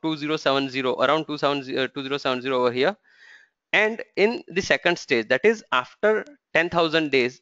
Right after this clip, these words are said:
it has reduced to one eight eight eight. Okay, so you could check this kind of thing in graph, as well as you could check it in table, tendon,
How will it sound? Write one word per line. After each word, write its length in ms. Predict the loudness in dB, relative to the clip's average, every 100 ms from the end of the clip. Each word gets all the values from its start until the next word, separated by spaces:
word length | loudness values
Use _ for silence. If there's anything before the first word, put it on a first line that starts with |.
| -10
it 120 | 0
has 160 | 0 0
reduced 520 | -2 -2 -6 -8 -2
to 180 | -2 -2 -8 _ _ _ _ _ _ _ _ _ _
one 220 | 0 0 2
eight 160 | 0 2
eight 220 | -2 0 -6
eight. 300 | -6 -10 -20 _ _ _ _ _ _ _ _ -6
Okay, 300 | 0 0 -2 _
so 200 | -4 0
you 140 | 0 0
could 280 | -2 0
check 260 | 2 2 4
this 180 | 0 2
kind 200 | 0 0
of 80 | 0
thing 240 | 0 2
in 180 | 0 2
graph, 400 | 2 2 0 -2
as 180 | 0 2
well 140 | 4 4
as 180 | 4
you 60 | 2
could 180 | -2 0
check 240 | 0 2
it 140 | 2 4
in 200 | 0 -4 _ _ _ _ _
table, 320 | 2 4 2 0 _ _
tendon, 500 | 0 2 2 2 -2